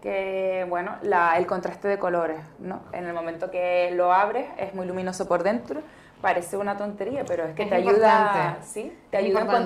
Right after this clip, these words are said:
Speaker 2: importante.
Speaker 1: las cosas mucho más rápido. Yo
Speaker 2: Es
Speaker 1: lo
Speaker 2: lo
Speaker 1: encontré
Speaker 2: mismo
Speaker 1: muy útil.
Speaker 2: que pasa con este, que es de co-, el forro de, de color beige. Está pensado precisamente, bueno, este no es muy ami-, amistoso en ese sentido, porque este es absolutamente
Speaker 1: Más
Speaker 2: negro.
Speaker 1: oscuro. Ujú.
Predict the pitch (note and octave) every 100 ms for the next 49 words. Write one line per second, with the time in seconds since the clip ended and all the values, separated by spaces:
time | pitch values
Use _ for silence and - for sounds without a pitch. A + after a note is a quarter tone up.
0 | G#3+ A3 A3 G#3 A3 A3+ C#4+ C4+ B3+ C4
1 | C#4+ C4 B3+ A#3+ B3 G#3 E3 D#3 - -
2 | A#3 G3+ G#3+ A3+ A3+ A#3 B3+ A#3+ A3+ A3+
3 | A3+ A#3+ A3 A3 A3 A#3 G#3+ G#3 - -
4 | A3+ C4 - - - G3 G3 G3+ G3+ G3
5 | G#3 F#3+ E3 D#3+ G3 G3+ G3+ F#3+ F3+ E3
6 | E3 F3 F#3 F#3+ A3 G#3+ G#3+ - - -
7 | - - - - G#3+ A#3 A3+ C4 C4 C#4
8 | C#4 C#4+ A#3 G#3+ A3 G#3+ A#3 A#3+ B3+ B3+
9 | G#3+ G#3+ A3 A3 A3 G#3 G3 G3 A#3 A3+
10 | A3 G#3+ A3 G#3 G3+ G3 F#3 E3+ - G#3+
11 | G3 G3 - F#3 F3+ F#3+ F3 E3+ F#3 F#3+
12 | E3 F3+ G3+ G3 G3 F3+ D#3 F3+ F#3 F3+
13 | F#3+ F3 F3 F3 F3 E3+ F3 A3 A#3 G3
14 | A#3+ F3+ E3+ D#3+ - F3 E3